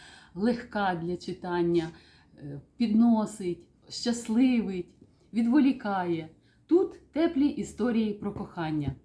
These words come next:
про романтику побачень. Є у цьому світі дещо, про що однаково сильно мріють усі. І лікарі, і водії,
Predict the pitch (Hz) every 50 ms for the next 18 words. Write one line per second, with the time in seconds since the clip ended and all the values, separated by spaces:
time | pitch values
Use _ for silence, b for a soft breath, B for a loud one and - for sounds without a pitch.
0 | _ _ _ - - 233 240 240 247 240 226 220 233 233 233 220 - - 214 -
1 | - 202 170 156 170 160 160 160 - - 151 147 143 - _ b b b b b
2 | b b b b b b b b b _ _ - - 180 170 233 302 359 370 349
3 | 320 - - 208 - - 247 247 247 233 233 - - 208 226 233 226 226 - 202
4 | 185 175 170 160 - _ _ _ - 165 175 220 277 359 349 - - - - 165
5 | 147 143 - - _ _ _ - 180 190 185 - - - - 247 269 302 330 320
6 | - - _ - 190 185 180 202 220 262 294 277 269 254 240 233 233 220 - -
7 | - - 240 233 226 220 202 202 202 208 233 247 240 226 214 - 208 185 - -
8 | - - 143 131 - - b b b b b b b b b b - 320 302 330
9 | - - 254 226 208 190 185 180 175 175 165 - _ _ _ _ - - 208 185
10 | 202 208 175 165 190 175 160 170 190 202 196 180 180